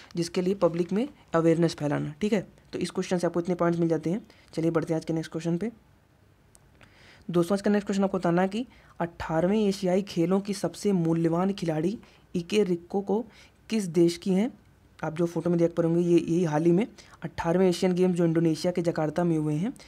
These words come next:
उनमें, उसमें इन्हें जो है सबसे मूल्यवान खिलाड़ी के रूप में पचास हज़ार डॉलर की पुरस्कार राशि दी गई है।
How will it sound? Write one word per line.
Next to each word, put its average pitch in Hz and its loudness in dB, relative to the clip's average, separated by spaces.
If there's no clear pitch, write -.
उनमें, 180 2
उसमें 190 0
इन्हें 190 0
जो 170 2
है 214 -2
सबसे 180 -2
मूल्यवान 180 2
खिलाड़ी 175 0
के 180 -2
रूप 180 -2
में 196 0
पचास 190 2
हज़ार 185 2
डॉलर 175 2
की 190 -8
पुरस्कार 170 -2
राशि 165 0
दी 160 -2
गई 156 2
है। 196 -4